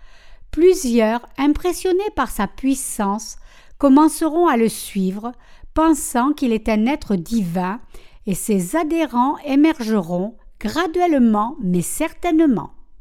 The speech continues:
La Bible nous dit que lorsque le premier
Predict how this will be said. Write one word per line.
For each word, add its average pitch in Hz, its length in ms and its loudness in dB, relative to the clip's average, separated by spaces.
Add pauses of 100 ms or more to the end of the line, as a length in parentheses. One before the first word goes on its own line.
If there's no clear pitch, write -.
(840)
La 185 220 -2
Bible 277 480 4
nous 233 220 6
dit 190 480 -6 (320)
que 233 80 0
lorsque 262 420 0
le 220 180 2
premier 370 460 0